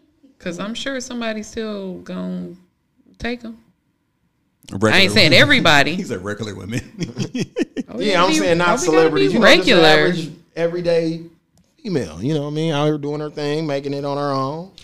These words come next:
Speaker 2: Well, if there's no cooking and no cleaning, there's some overcompensation somewhere else. She is hysterical. She makes me laugh.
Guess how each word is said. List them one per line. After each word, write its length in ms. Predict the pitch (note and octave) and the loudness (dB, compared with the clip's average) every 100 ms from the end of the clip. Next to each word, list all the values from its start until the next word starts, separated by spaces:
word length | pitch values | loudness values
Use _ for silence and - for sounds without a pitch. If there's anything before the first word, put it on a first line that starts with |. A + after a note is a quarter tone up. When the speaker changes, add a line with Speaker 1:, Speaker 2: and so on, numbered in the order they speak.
| - | -2
Speaker 2:
Well, 280 | C#3 A2+ A2 | 0 0 -4
if 100 | - | -8
there's 220 | C3 C3 | -8 -8
no 100 | D#3+ | -8
cooking 360 | D3+ E3 D#3 C3 | -6 -8 -6 -6
and 120 | A#2 | -6
no 120 | A#2+ | -6
cleaning, 520 | G2+ C#3+ C3 A2+ G2+ B2 | -8 -8 -8 -8 -10 -10
there's 260 | A#2 B2+ A#2+ | -6 -6 -6
some 280 | A#2 G#2 - _ _ - | -10 -12 -16 _ _ -2
overcompensation 1040 | A2+ A#2+ A2 A2 G#2 G#2 A#2+ A2 G#2 G2 | 0 0 -4 -8 -8 -10 -8 -8 -8 -10
somewhere 420 | - G2+ G2 F#2+ G2 | -6 -6 -4 -4 -6
else. 200 | F2+ - | -6 -6
She 300 | A2 G#2+ G#2 | -4 -2 -4
is 500 | - F#2 F#2 A2+ - _ _ _ _ _ _ _ _ _ _ | -6 -6 -6 -12 -16 _ _ _ _ _ _ _ _ _ _
hysterical. 840 | F#2+ - A2 G#2+ G2 - F#2 G#2+ - | -6 -4 0 0 -2 -2 -6 -6 -12
She 300 | - G2 - | -12 -12 -10
makes 400 | D#2+ G2+ - - | -8 -6 -6 -12
me 300 | - G2 F#2 | -12 -8 -6
laugh. 540 | F2+ F#2+ F#2+ F#2 - | -4 -4 -4 -8 -14